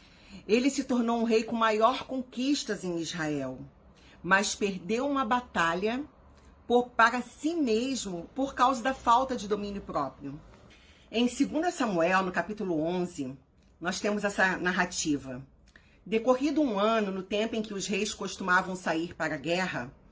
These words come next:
enviou Davi a Joabe e seus servos com ele e todo Israel que destruíram os filhos de Amon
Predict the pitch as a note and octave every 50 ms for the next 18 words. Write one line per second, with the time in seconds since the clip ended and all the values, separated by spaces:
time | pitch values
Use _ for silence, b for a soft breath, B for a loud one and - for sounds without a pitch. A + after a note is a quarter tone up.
0 | B B B B B B B G#3 A3+ B3 A#3 A#3+ A#3+ A#3+ B3+ C#4 A#3 C4+ A#3+ F3+
1 | F3 G#3+ A3+ A#3 A3+ F3+ A3+ A3+ F#3+ F3+ F#3 G3 G3 F3 E3+ D3 - F#3 - -
2 | G3+ G3+ - - - G3 G3+ A3 G3+ G#3+ - - - C4 B3 A3 G3+ F#3+ F#3 F#3
3 | E3+ E3 - G#3+ - - - C#4 C4 C4 C#4 D4+ B3 C#4+ C#4 C4 - - A#3 A3+
4 | G3 E3+ F3 F3+ F#3+ G3+ A3 G#3+ - A#3 G#3 G#3+ G#3+ G#3+ - - - G#3+ G#3+ F#3+
5 | F3+ F3+ F#3 G3+ G3+ G#3+ A3 - B B B B B B B A3+ A#3 - - -
6 | - - C4 C#4+ D#4 D4 D4 B3 G3 B3 A3 G3+ F#3 E3+ E3+ F3+ G3 G#3 A3+